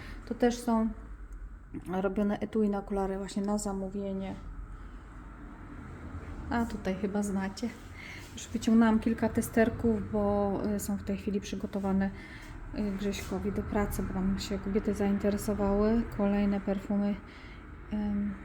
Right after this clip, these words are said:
z Polski. Także cieszę się. Tutaj mam przygotowaną siatkę właśnie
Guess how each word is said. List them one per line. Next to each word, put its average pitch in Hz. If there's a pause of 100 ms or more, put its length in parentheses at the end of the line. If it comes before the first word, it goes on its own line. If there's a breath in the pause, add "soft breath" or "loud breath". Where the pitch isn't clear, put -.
(160)
z -
Polski. 220 (1300 loud breath)
Także 185
cieszę 202
się. 311 (1000 loud breath)
Tutaj -
mam 185
przygotowaną 202
siatkę -
właśnie 214